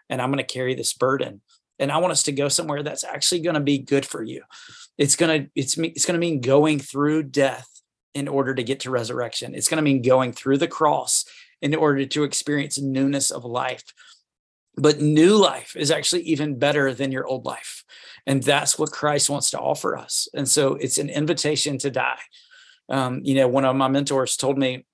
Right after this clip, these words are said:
when I was trying to decide if I should take this job or not, he said, "You should, you should ask the Lord, like, 'Lord, is this job gonna be hard enough to make me depend upon you?'" He said specifically, he said,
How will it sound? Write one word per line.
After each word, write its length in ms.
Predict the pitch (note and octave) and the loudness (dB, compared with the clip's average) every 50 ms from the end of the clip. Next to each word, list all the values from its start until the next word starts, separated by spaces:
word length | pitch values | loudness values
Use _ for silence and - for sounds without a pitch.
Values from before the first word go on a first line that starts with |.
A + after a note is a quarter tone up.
| _ _ - | _ _ -6
when 120 | C#3+ C#3 C#3 | -2 0 0
I 80 | C3+ | 2
was 140 | C3 B2 A#2+ | 0 0 -2
trying 200 | - C#3+ D3 C#3+ | -4 -6 -6 -6
to 100 | C#3 B2 | -6 -4
decide 240 | A#2 - C#3 C#3+ C3+ | -4 -2 0 0 0
if 80 | B2 | 0
I 40 | B2+ | -2
should 180 | B2 - A#2 - | -4 -6 -6 -6
take 200 | - C3+ C#3 - | -6 -6 -4 -4
this 140 | C3 A#2+ A2+ | -6 -6 -2
job 280 | A#2 B2+ C3 C3 B2 | 0 2 2 2 2
or 80 | B2+ A#2+ | 0 -2
not, 280 | A#2+ A#2 A2+ A2+ A2 _ _ _ _ - | -4 -4 -6 -6 -8 _ _ _ _ -6
he 100 | B2+ A#2 | -2 0
said, 320 | - C#3 C3+ B2 A#2+ - _ _ _ - - - - - _ _ - | 2 2 2 2 0 -4 _ _ _ -20 -20 -20 -20 -20 _ _ -2
"You 100 | C#3 C3 | 0 2
should, 320 | - - D#3+ C#3 C#3 - - | 2 2 2 0 -2 -2 0
you 100 | D#3 C3+ | 2 2
should 320 | - D#3 D3 C3+ - - - | 2 2 0 -2 -4 -6 -4
ask 260 | - C#3 D3+ D3+ - | -2 -2 0 0 2
the 80 | - C#3+ | 2 2
Lord, 300 | C3+ C#3 D3 D3 C#3+ C3+ | 2 4 4 2 4 2
like, 260 | C3 C3 B2+ B2+ _ _ _ - | 2 0 0 -2 _ _ _ -6
'Lord, 220 | D3+ D3 D3 C#3+ | -2 0 0 0
is 140 | C3+ A#2 A2 | 0 -2 -2
this 200 | B2 C3+ C#3+ C#3 | -2 -2 -2 -2
job 320 | - E3 D#3 D3 C#3+ C3 | 0 0 0 0 0 -2
gonna 160 | C3+ C#3 C#3 C3 | -2 -4 -4 -4
be 340 | B2+ C3 C3 B2+ B2+ C3 _ - - _ - | -4 -6 -6 -6 -8 -12 _ -20 -20 _ -2
hard 260 | - D#3 E3 E3 D#3+ | 2 4 4 6 4
enough 300 | D#3 D3 C#3+ C#3 C3 - | 4 2 2 0 0 0
to 100 | - C#3+ | -2 -2
make 240 | C#3 C3+ C3+ C3+ - | 0 0 0 0 0
me 120 | C#3 C3+ C3+ | -2 -2 -2
depend 380 | C3 - - C3 C3 B2+ B2 | -2 -4 -6 -6 -6 -6 -6
upon 300 | A#2+ - B2+ B2 A#2+ B2 | -6 -6 -4 -6 -4 -6
you?'" 220 | A#2+ B2+ C3+ A#2+ A2 | -6 -6 -6 -6 -2
He 120 | A#2 C3+ | 0 2
said 200 | - - D#3+ C#3 | 4 4 4 2
specifically, 520 | - - C3+ - D3+ C#3+ C3+ - D3 C3 | 0 0 0 0 0 0 0 0 0 0
he 60 | B2 B2 | 0 2
said, 340 | - - C#3 C3+ B2+ - | 2 4 4 2 2 -2